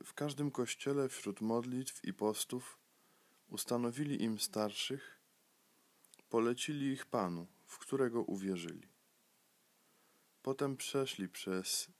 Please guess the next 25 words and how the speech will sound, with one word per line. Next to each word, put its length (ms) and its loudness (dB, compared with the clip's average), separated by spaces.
Pizydię 720 0
i 160 4
przybyli 600 2
do 140 4
Pamfilii. 720 -2
Głosili 560 -2
słowo 380 0
w 100 -10
Pergę, 480 0
zeszli 520 0
do 240 4
Attalii, 680 0
a 160 6
stąd 420 0
odpłynęli 640 2
do 200 2
Antiochii, 680 0
gdzie 280 0
za 120 4
łaską 520 4
Bożą 380 2
zostali 480 0
przeznaczeni 720 0
do 140 0
dzieła – 400 0